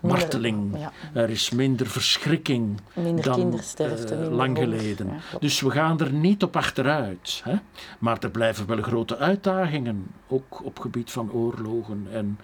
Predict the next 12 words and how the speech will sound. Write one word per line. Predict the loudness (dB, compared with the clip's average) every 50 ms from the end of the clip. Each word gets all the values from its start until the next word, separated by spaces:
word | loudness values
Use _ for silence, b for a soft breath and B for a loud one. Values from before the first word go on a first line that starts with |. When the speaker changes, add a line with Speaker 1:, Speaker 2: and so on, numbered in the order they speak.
| B B B B B
Speaker 2:
conflicten | -6 -6 -6 -6 -4 -6 -6 -6 -6 -10 -8 -8
enzovoort. | -8 -8 -8 -10 -10 -8 -6 -8 -8 -8 -10
Dus | -14 -14 -14 B B B B B B B B B
als | 0 0 0 2
dat | 2 2 2 0 -6 -4
nog | 0 2 2 2 2
wat | 0 0 0
verder | 4 4 4 4 4 2 0 0
en | 2 2 2 2 4
beter | 6 6 6 4 4 0 0
mag | 0 0 0 0
vooruitgaan, | 0 2 4 4 2 2 0 -2 -2 -2 0 0 0 -2 -4 -6